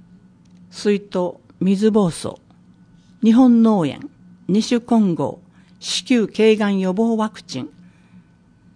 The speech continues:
積極的勧奨は見合わせ中、不活化ポリオ、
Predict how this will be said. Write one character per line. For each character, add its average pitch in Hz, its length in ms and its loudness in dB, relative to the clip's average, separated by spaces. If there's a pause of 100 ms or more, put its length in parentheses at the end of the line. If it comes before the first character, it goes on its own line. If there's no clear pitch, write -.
積 - 320 -2
極 247 240 -4
的 226 300 -8
勧 220 280 -6
奨 190 240 -6
は 170 180 -6
見 160 180 -4
合 165 60 -4
わ 175 100 -6
せ 165 180 -8
中、 - 320 -14 (720)
不 - 140 -20
活 240 280 -4
化 196 240 -4
ポ - 140 -4
リ 202 160 -2
オ、 160 200 -6